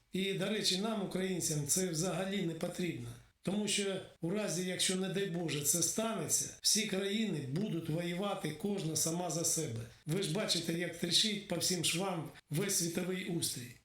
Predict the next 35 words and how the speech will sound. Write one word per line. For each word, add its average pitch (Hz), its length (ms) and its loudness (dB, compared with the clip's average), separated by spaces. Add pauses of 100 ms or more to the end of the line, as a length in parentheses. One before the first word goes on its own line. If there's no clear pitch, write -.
І 165 60 2
от 196 160 0
мене 202 220 2
питання: 190 580 0
а 165 40 -2
чим 220 240 4
же 214 160 2
ми 208 120 0
будемо 165 480 -2
воювати 170 600 -2
в 139 120 0
умовах, 160 440 -2
коли 175 180 0
у 160 140 -2
нас 156 220 0
немає 160 300 -2 (240)
грошей, 214 680 2
у 175 40 2
нас 165 280 0
немає 165 240 0
своєї 156 340 2
зброї, 190 600 0 (240)
і - 60 4
ще 185 200 6
додайте 165 600 -2
до 147 140 -2
цього 175 340 0
дурновату 170 680 -2
еліту, 185 440 0
яка 160 280 -2
може 165 300 -2
тільки 175 420 -2 (220)
красти 175 680 -2
і 175 140 0
брехати? 143 560 -2